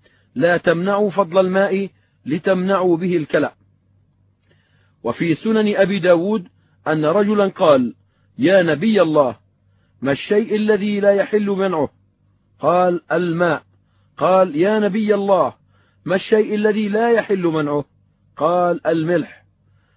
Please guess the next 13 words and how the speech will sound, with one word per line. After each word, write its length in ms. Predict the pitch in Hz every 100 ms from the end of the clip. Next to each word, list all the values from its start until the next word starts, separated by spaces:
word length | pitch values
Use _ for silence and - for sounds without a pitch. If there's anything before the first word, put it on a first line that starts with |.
| _ -
قال: 420 | 160 165 165 165 _ _ -
"ما 140 | 156
الشيء 460 | 190 - 233 220 202
الذي 400 | 196 214 190 170
لا 180 | 196 220
يحل 340 | 220 208 202
منعه؟" 420 | 185 180 170 175 - _ _ _ -
قال: 420 | 151 165 165 165 _ _ _ 156
"أن 260 | 165 151
تفعل 440 | 214 214 - 175 175
الخير 600 | 170 156 185 170 165 160 _ _ _
خير 480 | - 160 180 170 170
لك". 220 | 156 127